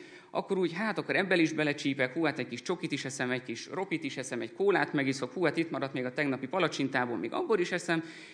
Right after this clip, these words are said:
és mire le kéne ülni, hogy ebédeljünk, akkor már úgy, fú, hát már úgy eltelítődtem. Hát egy picit még tudok enni, de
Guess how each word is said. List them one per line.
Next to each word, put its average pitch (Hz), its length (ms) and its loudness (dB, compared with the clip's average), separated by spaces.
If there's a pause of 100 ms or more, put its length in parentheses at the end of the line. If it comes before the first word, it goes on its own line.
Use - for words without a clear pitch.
és 156 140 -4
mire 170 160 6
le 214 180 4
kéne 160 380 4
ülni, 160 640 4 (220)
hogy 123 200 -4
ebédeljünk, 131 840 0 (440)
akkor 220 300 0
már 196 180 4
úgy, 185 180 2 (800)
fú, 247 280 -6
hát 165 220 0
már 160 140 4
úgy 156 160 4
eltelítődtem. 123 720 -2
Hát 143 120 -2
egy 151 140 -12
picit 160 320 -2
még 143 140 2
tudok 175 300 2
enni, 180 260 4
de 151 220 4